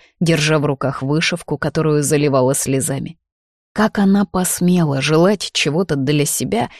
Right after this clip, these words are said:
когда ее родным так плохо? И в то же время она прекрасно осознавала, что если ничего не изменится в их укладе жизни, то всем станет лишь хуже.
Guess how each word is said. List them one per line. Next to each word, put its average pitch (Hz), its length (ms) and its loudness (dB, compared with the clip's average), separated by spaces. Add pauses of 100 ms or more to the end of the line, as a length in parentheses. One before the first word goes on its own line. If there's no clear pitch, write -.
(120)
когда 202 260 2
ее 185 320 2
родным 185 480 0
так - 360 -8
плохо? - 540 -6 (520)
И 180 80 2
в - 80 -4
то 175 120 2
же 170 140 0
время 175 400 4
она 170 200 4
прекрасно 190 680 -2
осознавала, 175 720 2
что - 220 -2
если 175 340 0
ничего 214 640 0
не 170 220 4
изменится 170 640 0
в 156 80 0
их - 120 -2
укладе 170 440 0
жизни, 185 500 0 (320)
то 175 140 0
всем 226 420 -2
станет 180 460 -2
лишь 170 300 -4
хуже. - 580 -6